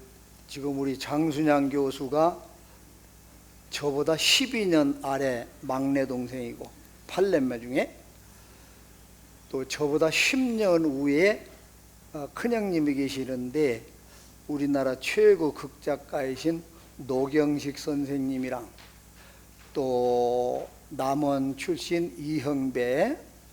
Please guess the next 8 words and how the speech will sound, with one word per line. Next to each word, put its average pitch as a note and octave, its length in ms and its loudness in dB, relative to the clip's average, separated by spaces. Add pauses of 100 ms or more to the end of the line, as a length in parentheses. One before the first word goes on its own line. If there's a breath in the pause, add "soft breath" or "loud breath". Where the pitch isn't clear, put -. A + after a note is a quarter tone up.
(260)
어, B2 300 -6
전 B2 540 -6 (200)
국회의원님이랑 A#2+ 1000 -6 (480 loud breath)
많은 C#3 480 -2
분들이 C3 480 -2
이 - 20 -8
자리에 B2+ 360 -2
오셨고 C3 920 -8